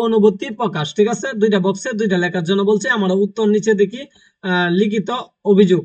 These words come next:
পোস্টার ও ব্যানার, ঠিক আছে? আর চিন্তা ও অনুভূতি প্রকাশ পাবে, এক, নির্দিষ্ট স্থানে ময়লা ফেলুন ও পরিষ্কার রাখুন। দুই, সুস্থ ও সুন্দর পরিবেশ গড়ে, গড়ি এবং নির্দিষ্ট স্থানে ময়লা ফেলি। তিন,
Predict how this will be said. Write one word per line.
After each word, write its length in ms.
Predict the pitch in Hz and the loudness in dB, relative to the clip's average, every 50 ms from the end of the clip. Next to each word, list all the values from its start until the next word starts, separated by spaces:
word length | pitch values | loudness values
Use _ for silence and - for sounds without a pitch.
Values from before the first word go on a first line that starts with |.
| - _ - | -6 _ -2
পোস্টার 380 | 220 220 - 202 - 254 254 262 | 0 0 0 -2 -6 -8 -8 -2
ও 120 | - 226 220 | 0 2 2
ব্যানার, 340 | 175 196 180 165 151 139 131 | 4 4 2 2 0 -4 -4
ঠিক 220 | - - 202 196 | -2 0 0 2
আছে? 220 | 190 185 190 175 175 190 - | 2 0 -2 -6 -6 -6 -4
আর 360 | 170 175 175 165 160 160 156 - _ _ _ _ - | -2 -2 0 0 -2 -4 -6 -10 _ _ _ _ -10
চিন্তা 340 | - 247 254 240 226 262 240 | -8 -6 -6 -6 -4 -2 2
ও 80 | 233 220 220 | 4 4 4
অনুভূতি 480 | 220 220 226 220 202 220 208 196 - 240 | 4 4 2 4 4 4 2 2 -4 -6
প্রকাশ 420 | 202 208 214 180 208 214 214 - | -4 -4 -4 -2 -2 -4 -4 -4
পাবে, 240 | - 247 240 247 269 294 330 - _ _ _ _ _ _ _ _ _ _ _ _ _ _ | -4 -4 -2 -2 -2 -2 -4 -6 _ _ _ _ _ _ _ _ _ _ _ _ _ _
এক, 240 | 196 214 226 240 240 - - - | 2 2 2 2 0 -6 -4 0
নির্দিষ্ট 480 | 208 214 226 202 196 226 185 - - 214 | 2 2 2 2 2 0 0 2 2 2
স্থানে 540 | 214 - 214 - - 226 220 220 220 220 | 2 2 -2 -4 -2 0 2 2 4 4
ময়লা 340 | 214 214 226 226 233 226 240 | 4 4 4 2 2 0 0
ফেলুন 360 | - - 233 220 220 226 262 233 208 | 2 4 4 6 6 4 4 0 -2
ও 80 | - 208 208 202 | 2 2 2 4
পরিষ্কার 520 | 202 220 226 233 226 - - - 233 240 247 226 | 4 2 2 2 2 0 0 0 0 0 2 0
রাখুন। 320 | 196 180 - 196 156 131 123 - - 143 | 0 0 -2 -4 -6 -6 -8 -10 -14 2
দুই, 280 | 143 190 226 226 220 233 233 | 4 6 8 8 6 6 2
সুস্থ 400 | 196 - 214 226 226 208 - - | -2 -2 0 0 0 -2 -2 0
ও 220 | 226 220 220 220 208 | 4 4 6 6 4
সুন্দর 340 | 214 233 233 226 214 233 220 | 2 -2 -2 -2 0 0 0
পরিবেশ 380 | 208 226 214 208 196 214 214 196 185 | 2 4 4 4 4 4 2 2 2
গড়ে, 340 | 160 190 196 208 208 214 247 - - _ _ _ _ _ _ _ _ _ - | 2 6 6 8 8 8 6 4 -2 _ _ _ _ _ _ _ _ _ -2
গড়ি 340 | 165 156 208 220 233 262 302 415 - - - | 6 8 8 8 8 8 4 2 0 0 0
এবং 200 | 185 185 202 202 208 | 2 4 6 6 6
নির্দিষ্ট 520 | 220 233 208 185 185 220 214 - - - 226 240 277 294 - _ _ _ | 6 4 2 2 4 4 4 4 2 0 0 0 0 -4 -8 _ _ _
স্থানে 360 | - - - 226 233 233 233 | -16 -2 0 0 2 2 2
ময়লা 340 | 220 220 226 233 226 233 226 | 4 4 4 4 2 2 4
ফেলি। 280 | 165 196 190 165 151 | 4 4 4 2 0
তিন, 320 | - - - 233 233 226 | -4 -4 -2 0 2 2